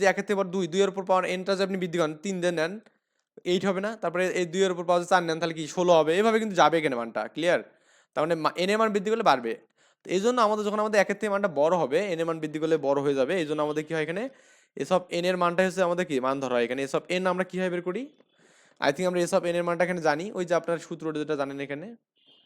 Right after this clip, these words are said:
এই তো আপনার এখানে, এই যে এখানে যে সূত্রগুলো জানেন এখানে, যে একের থেকে বড় হলে আমাদের কি হবে? এটা আমাদের সমীকরণ করলেই কিন্তু হয়ে যাবে এখানে, ওকে? তো আমাদের এখানে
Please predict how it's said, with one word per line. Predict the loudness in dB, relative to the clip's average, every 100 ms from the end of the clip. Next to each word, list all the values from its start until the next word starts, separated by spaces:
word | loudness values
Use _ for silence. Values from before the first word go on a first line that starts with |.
| _ _ _ _ _ _ _ _ _ -12
এই | -6
তো | -6
আপনার | -4 -6
এখানে, | -8 -10
এই | -8
যে | -8
এখানে | -8 -10
যে | -12
সূত্রগুলো | -10 -8 -6 -4
জানেন | -6 -8
এখানে, | -12 -8
যে | -6 -6 -6
একের | -8 -6
থেকে | -2
বড় | 0 2
হলে | 0
আমাদের | -2 -8
কি | -4 -4
হবে? | -2
এটা | 0 2
আমাদের | 0 -6 -4
সমীকরণ | -4 0 0 0
করলেই | -2 -2 -2
কিন্তু | -4 -4 0
হয়ে | 0 0
যাবে | -2
এখানে, | -4 -4
ওকে? | -2 -4 -6 _ _ _ _ _ _ _ _ -8
তো | -8 -6 -6
আমাদের | -2
এখানে | -2